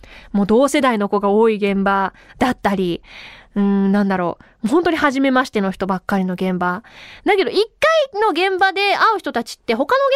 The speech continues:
場でも会う確率も多かったので、なんかちょっとずつ、あ、あの、知ってる人がいるっていう安心感のもとをやっていったわけなんですけど、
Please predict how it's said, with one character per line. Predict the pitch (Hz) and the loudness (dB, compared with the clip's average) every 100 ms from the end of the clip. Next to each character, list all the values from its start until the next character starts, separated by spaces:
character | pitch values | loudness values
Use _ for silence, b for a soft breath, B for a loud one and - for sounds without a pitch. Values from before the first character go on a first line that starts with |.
| 554 | 2
場 | 539 508 | 0 -2
で | |
も | 311 | 2
会 | 427 381 | 0 2
う | |
確 | 262 262 | -2 -2
率 | 262 262 | -6 -4
も | 262 339 | 0 2
多 | 403 | 0
か | - | -2
っ | 190 | -8
た | 185 | -10
の | 180 190 | -8 -2
で、 | 262 254 - B - | 0 0 -4 B -4
な | 508 | -2
ん | |
か | 539 | -2
ち | - | -2
ょ | 359 | -4
っ | - | -6
と | 359 | -6
ず | 403 415 | -2 -2
つ、 | 403 294 | -2 -2
あ、 | 302 B B | -2 B B
あ | 269 | -8
の、 | 262 | -6
知 | - | -2
っ | |
て | 302 | -2
る | 302 | 0
人 | 320 | -2
が | 277 | -2
い | 247 | 0
る | 262 | -2
っ | 277 | -4
て | - 214 | -2 -2
い | |
う | |
安 | 208 220 | 0 -2
心 | 214 233 214 | -2 -4 -4
感 | 190 185 | -4 -4
の | |
も | 190 202 | -4 -2
と | 254 269 | 0 0
を | |
や | 190 | 0
っ | 190 | -2
て | 220 | -4
い | |
っ | 214 | -4
た | 185 | -4
わ | 180 | -4
け | 175 | -4
な | 160 | -6
ん | |
で | - | -8
す | - | -6
け | 190 | -2
ど、 | 208 190 | 0 -2